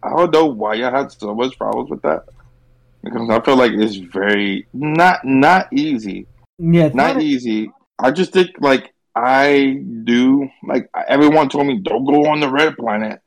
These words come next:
Speaker 1: Don't go on the red planet." So I avoid the red planet, went there last. And that's why I didn't have that much issue.
Speaker 2: Ah.
Speaker 1: Um, but it was still hard. Uh, it was still hard. But, like, I, I went through that game pretty, you know, without too much heartache.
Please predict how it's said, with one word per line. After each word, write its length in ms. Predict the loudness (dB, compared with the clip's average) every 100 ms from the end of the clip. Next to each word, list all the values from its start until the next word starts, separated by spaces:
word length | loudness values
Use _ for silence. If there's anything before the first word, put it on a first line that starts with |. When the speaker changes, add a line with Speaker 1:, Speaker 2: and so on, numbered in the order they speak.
| _ _ -6
Speaker 1:
Don't 220 | -2 2
go 60 | 4
on 100 | 2
the 80 | 2
red 240 | 0 0
planet." 400 | -4 -8 -8 -10
So 180 | -6 -2
I 160 | 0 0
avoid 340 | 0 2 2
the 80 | 2
red 220 | 2 2
planet, 280 | 0 -4 -4
went 200 | -10 -4
there 160 | -2 -2
last. 420 | -2 -4 -4 -10 _ _ _ _
And 200 | -4 -2 0
that's 260 | 0 2
why 280 | 2 4 4
I 40 | 4
didn't 220 | 4 4
have 140 | 2
that 140 | 0 0
much 260 | 0 -2 -6
issue. 460 | -6 -6 -8 -8 -12 _ _ _
Speaker 2:
Ah. 640 | -2 0 0 0 0 0 -2
Speaker 1:
Um, 240 | -4 -10 _ _ _ _ _ _ -12
but 400 | -8 -2 0 2
it 120 | 2
was 480 | 4 2 0 -2 -10 -18 _
still 680 | -12 -6 -4 -2 -4 -6 -8
hard. 240 | -8 -8 -10
Uh, 120 | -10 -8
it 120 | -4
was 220 | -2 -2 -4
still 340 | -4 -2 0
hard. 280 | 0 -2 0
But, 100 | 0
like, 180 | 0 -2
I, 200 | -2 0
I 140 | 2
went 180 | 2 2
through 100 | 2
that 180 | 0 -2
game 240 | -2 -2
pretty, 420 | 0 0 2 -2 -10 _ _ _ _ _ _ _ -4
you 80 |
know, 200 | 0 2
without 460 | 2 4 4 4 2
too 180 | -4 -2
much 220 | -2 -2
heartache. 480 | -2 0 -2 -4